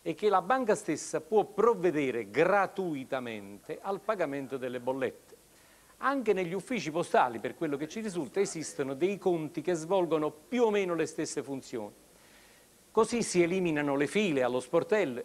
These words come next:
e si evita la circolazione di troppo denaro costante, con-, di, di troppo denaro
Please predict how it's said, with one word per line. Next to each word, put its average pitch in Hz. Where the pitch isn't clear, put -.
e 202
si -
evita 135
la 170
circolazione 185
di 135
troppo 170
denaro 131
costante, 113
con-, 165
di, 147
di 139
troppo 185
denaro 135